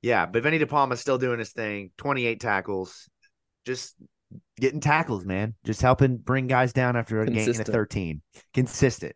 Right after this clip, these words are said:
Speaker 1: That's right. And then they have, they have this, okay? And I, look, I,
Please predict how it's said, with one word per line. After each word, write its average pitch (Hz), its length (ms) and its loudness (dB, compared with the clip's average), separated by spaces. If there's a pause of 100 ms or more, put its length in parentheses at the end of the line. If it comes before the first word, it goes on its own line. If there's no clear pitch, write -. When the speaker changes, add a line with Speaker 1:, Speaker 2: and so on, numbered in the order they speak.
Speaker 1:
That's 104 200 -4
right. 101 240 -4 (380)
And 135 160 2
then 143 80 0
they 139 120 2
have, 151 360 2
they 127 120 -4
have 120 180 -2
this, 101 280 -6
okay? 95 320 -6
And 101 220 -8
I, 104 140 -4 (400)
look, 87 200 -14
I, 87 200 -6